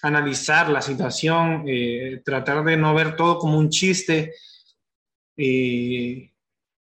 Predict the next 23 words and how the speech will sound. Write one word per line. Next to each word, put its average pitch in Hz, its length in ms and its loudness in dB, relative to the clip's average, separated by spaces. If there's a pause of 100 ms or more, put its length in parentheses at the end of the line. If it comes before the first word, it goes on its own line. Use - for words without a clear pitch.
mentalidad 185 520 4
crítica, 139 320 2
o 127 40 -2
sea, 120 320 -4 (760)
eh, 139 220 2
eso 175 160 2
es 185 80 2
lo 185 120 2
que, 156 220 2
o 131 60 0
sea, 139 120 -2
es 127 100 -2
una 147 80 0
de 175 60 4
las 196 160 4
cosas 185 260 0
que 160 100 0
yo 160 60 4
siempre 165 300 0
quise 143 140 2
hacer 139 180 2
esto. 123 200 -4
Quiero 156 360 2